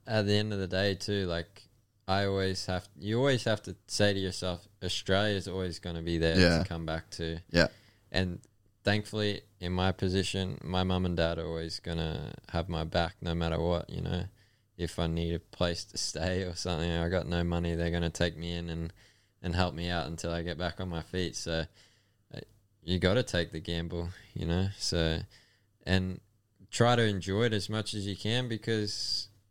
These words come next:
Speaker 1: not everyone gets to do that, you
Speaker 2: Mm.
Speaker 1: know? Like, most people, all my friends, you know, from school went off and do uni and they're still in Cairns or whatever, or in Brisbane, and I've travelled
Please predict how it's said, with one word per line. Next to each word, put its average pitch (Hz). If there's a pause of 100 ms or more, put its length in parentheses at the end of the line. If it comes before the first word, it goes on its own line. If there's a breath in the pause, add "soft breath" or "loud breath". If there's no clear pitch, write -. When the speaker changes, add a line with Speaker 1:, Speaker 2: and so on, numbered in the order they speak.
(280)
Speaker 1:
not 107
everyone 123
gets 107
to 104
do 104
that, 92 (100)
you 104
Speaker 2:
Mm. 95
Speaker 1:
know? 82 (140)
Like, 92 (120)
most 104
people, 110 (180)
all 110
my 113
friends, 117
you 104
know, 113
from 104
school 117
went 110
off 107
and 107
do 107
uni 110
and 101
they're 98 (800 soft breath)
still 120
in 117
Cairns 117
or 104
whatever, 113
or 104
in 104
Brisbane, 113
and 92 (180)
I've 101
travelled 104